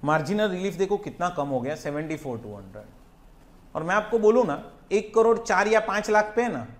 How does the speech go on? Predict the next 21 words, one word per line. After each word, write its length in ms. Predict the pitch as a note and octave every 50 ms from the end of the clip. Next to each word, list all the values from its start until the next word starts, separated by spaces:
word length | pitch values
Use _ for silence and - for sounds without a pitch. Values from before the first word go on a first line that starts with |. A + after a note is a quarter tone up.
| - - - - - - - - -
क्या 100 | - A3
हो 140 | A#3 A3+ G#3
जाएगा 240 | F#3+ G#3 G3 F#3+
पता 240 | G3 F#3 G3 F#3+ A#3+
है? 240 | F#3 A#2+ G2+ - - - - - - D3
Your 120 | E3 F#3+
extra 400 | G3 F#3 F3+ - - - - B3+
income 440 | B3 A3+ G#3 G#3 G#3+ - A3 E3+ D3+ D3+ G3 F3+
will 160 | E3 G#3+ G3
be 60 | F#3+ G#3
more 200 | F#3 F3 F#3 F#3+
than 160 | F#3 G#3 F#3+
extra 360 | F3 C#3+ - - - E3 D3+
tax। 440 | C3 B2+ A#2+ A#2 - - - - - - - _ _ - -
इसका 200 | D3 - - F3
मतलब 200 | E3+ E3+ F3 F3
marginal 440 | E3 D#3 D#3 D#3 D#3 F3 F3 E3+ D#3+
relief 280 | C#3+ B2+ C#3+ D3+ C#3+ C#3+
बंद 200 | C3+ A#2+ A2 G#2
हो 120 | F#2+ F2+ -
जाएगा। 340 | - - - - - -